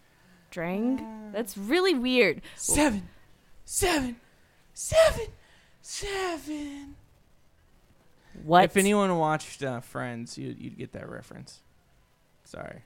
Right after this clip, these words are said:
Speaker 1: I rarely ever watched Friends.
Speaker 2: Well, that's why you're a terrorist.
Speaker 1: So, have you heard about all the random commotion that's been going on about Warped Tour?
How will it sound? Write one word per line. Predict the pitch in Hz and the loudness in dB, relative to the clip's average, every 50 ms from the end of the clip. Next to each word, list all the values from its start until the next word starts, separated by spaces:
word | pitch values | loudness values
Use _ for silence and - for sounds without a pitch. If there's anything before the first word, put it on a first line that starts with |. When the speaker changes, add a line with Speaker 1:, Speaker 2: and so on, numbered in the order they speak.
| _ - | _ 4
Speaker 1:
I | 247 269 | 6 6
rarely | 269 247 233 226 226 220 214 208 202 196 | 6 6 6 6 6 6 6 4 4 2
ever | 190 185 185 180 | 2 2 2 2
watched | 180 175 165 156 - - - | 2 2 0 0 -4 -8 -8
Friends. | - 185 175 170 170 170 165 170 - - - - _ _ _ _ _ _ _ _ _ - | -6 -4 -4 -4 -4 -6 -8 -10 -12 -14 -16 -20 _ _ _ _ _ _ _ _ _ -20
Speaker 2:
Well, | - 135 143 143 139 131 - - - | -16 -14 -12 -12 -12 -14 -14 -16 -14
that's | - 143 147 - - | -14 -14 -14 -14 -12
why | 151 147 | -6 -4
you're | 135 | -4
a | 131 127 - - 110 | -4 -4 -4 -6 -8
terrorist. | - - - - - - 135 - - - - - _ _ _ _ | -12 -14 -14 -16 -16 -16 -18 -18 -20 -20 -20 -20 _ _ _ _
Speaker 1:
So, | - - - 339 320 285 262 - - - - - - - _ _ _ - - - | -12 -2 4 6 6 6 6 4 0 -8 -20 -20 -20 -20 _ _ _ -20 -20 -6
have | - | -2
you | 262 302 | 2 4
heard | 370 415 494 554 571 539 622 605 605 587 571 | 4 4 6 6 8 10 10 10 10 8 8
about | 523 453 | 6 6
all | 427 427 349 | 4 4 2
the | 381 311 | 0 -2
random | 226 214 208 214 220 240 262 294 302 302 302 | -2 -2 0 2 2 4 4 2 0 0 -2
commotion | - - 262 254 208 190 196 233 - - 262 262 | -4 -2 0 2 2 2 2 0 -2 -4 -4 -2
that's | 254 254 254 - | -2 -2 -2 -4
been | - 226 226 240 | -4 -2 -2 -2
going | 208 202 202 214 208 202 | -2 -2 -2 -2 -2 -2
on | 196 196 208 208 208 | 0 0 0 0 0
about | 196 185 185 180 180 175 151 - - _ _ _ _ - - - - _ _ _ | 2 4 4 6 6 6 4 2 -2 _ _ _ _ -20 -20 -20 -20 _ _ _
Warped | - 165 160 165 - 254 - - - - | -4 0 6 6 6 6 6 2 -6 -4
Tour? | 254 269 285 285 302 311 330 339 349 349 | -2 0 2 2 2 0 0 0 -2 -4